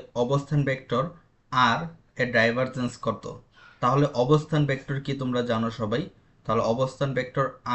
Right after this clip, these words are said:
R equal to এক্স আই প্লাস ওয়াই জে প্লাস জেড কে ক্যাপ। তাহলে এটা হলো অবস্থান ভেক্টর,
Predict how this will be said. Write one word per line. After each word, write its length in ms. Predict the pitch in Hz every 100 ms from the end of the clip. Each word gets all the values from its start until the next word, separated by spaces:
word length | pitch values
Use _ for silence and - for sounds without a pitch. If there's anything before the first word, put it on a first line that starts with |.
| 123
R 40 | 127
equal 240 | 120 135 127 -
to 100 | 131 220 - _ _ _ _ _ _ _ _ _ _ _ - - _ _ _ _ _ _
এক্স 380 | 120 120 - -
আই 340 | 127 113 156 160 - _ _ _ _ _ _ _ _ _ _ _ _
প্লাস 420 | 127 113 120 - - 151
ওয়াই 440 | 120 120 123 139 156 _ _ _ _ - 131
জে 300 | 120 107 143 - _ _ _ _ _ _ -
প্লাস 320 | 110 113 160 - _ _ _ _ 107
জেড 320 | 101 220 143 - - - _ _ -
কে 180 | 117 113
ক্যাপ। 220 | 107 - - _ - _ -
তাহলে 200 | 135 127 -
এটা 200 | 139 143
হলো 140 | 143
অবস্থান 440 | 131 135 139 135 120
ভেক্টর, 340 | 110 - 123